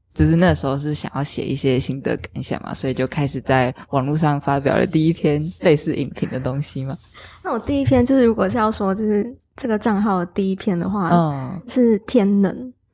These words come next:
Speaker 1: 哦。
Speaker 2: 你，你们有看吗？
Speaker 1: 我有看，但我没有看得很懂。<laughs>
Speaker 2: 那你喜欢吗？
Speaker 1: 看完的第一个直觉是，哇哦，但是就是，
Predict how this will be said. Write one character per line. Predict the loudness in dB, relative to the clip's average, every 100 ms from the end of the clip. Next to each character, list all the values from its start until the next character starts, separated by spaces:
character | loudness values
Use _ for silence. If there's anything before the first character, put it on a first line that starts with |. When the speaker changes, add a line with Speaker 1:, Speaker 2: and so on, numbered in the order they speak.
| _ -2
Speaker 1:
哦。 | 0 0 0 0 0 0 0 2 2
Speaker 2:
你， | 2
你 | 2
们 | 2
有 | 2
看 | 2 2
吗？ | 0 -2 -6 -10 _ _ _ _ _ 0
Speaker 1:
我 | 2
有 | 2
看， | 0 -2 0
但 | -2 -4 _ -12
我 | -2
没 | 0
有 |
看 | 4 4
得 | 2
很 | 0
懂。 | 0 2 4 4 4 2 0 -2
<laughs> | -2 0 -2 0 -4 -2
Speaker 2:
那 | -2
你 | -2
喜 | -2 -4
欢 | -2 -2 -2
吗？ | -2 -2 -6 -8 -14 -14 -16 -20 _
Speaker 1:
看 | -8 0 2
完 | 4
的 | 2
第 | 0 0
一 |
个 | 0
直 | 0 -4
觉 | 0 0
是， | 0 -2 -2 -6 _ _ _ _ _ _
哇 | 0 4 6 6 4
哦， | 2 0 -6 -8 -12 -14 -14 -2
但 | -2
是 | -2 _
就 | -14 -8
是， | -6